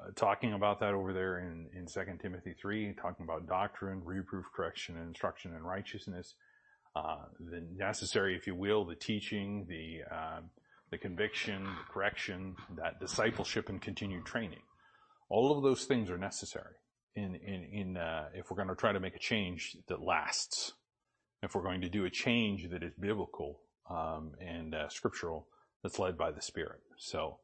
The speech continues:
we'll take a look at that, Lord willing, next week, but let's go ahead and be dismissed with a word of prayer. Dear Heavenly Father, again, I thank you for the time. Thank you again just for using the Scripture to, uh, work in our lives. I thank you again for the Holy Spirit that diligently teaches us.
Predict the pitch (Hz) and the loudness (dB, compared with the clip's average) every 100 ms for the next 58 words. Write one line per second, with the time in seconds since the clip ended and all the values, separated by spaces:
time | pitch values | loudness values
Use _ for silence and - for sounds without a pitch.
0 | _ _ - - - 120 147 139 131 131 | _ _ -20 -12 2 8 12 12 12 10
1 | 117 117 117 110 110 110 104 104 - 120 | 8 8 6 8 6 6 4 2 2 2
2 | 175 - 107 107 - 104 101 95 87 90 | 2 2 -2 -2 0 2 2 0 0 -2
3 | - 85 - - - 80 78 - 90 87 | -2 -4 -4 -4 -2 -2 -4 -2 0 2
4 | 78 90 - 95 98 90 90 87 98 92 | 0 -4 -2 2 2 2 -2 0 2 2
5 | 87 82 87 98 85 - 98 - 110 92 | 2 0 -2 0 0 0 -2 2 2 2
6 | - 101 113 120 - - - - - 110 | 4 4 4 0 -8 -20 -20 -20 0 2
7 | 104 101 95 104 117 107 95 - - 87 | 6 6 8 6 6 4 0 0 0 2
8 | 87 87 87 85 87 95 104 101 - 113 | 4 6 6 4 2 2 2 2 2 2
9 | - 107 98 - 101 98 98 101 92 117 | 2 2 2 2 2 4 6 6 6 4
10 | - 85 78 82 71 71 - 78 87 85 | 4 -2 0 0 -2 -6 -12 -10 -8 -4
11 | 95 87 82 87 98 98 90 98 101 - | -2 -2 -2 -2 -2 -2 0 2 2 0
12 | - 107 101 87 82 87 95 104 90 92 | 0 0 0 -4 -2 0 0 -2 -4 -6
13 | - 117 - 85 92 123 - | -2 0 0 2 2 2 -4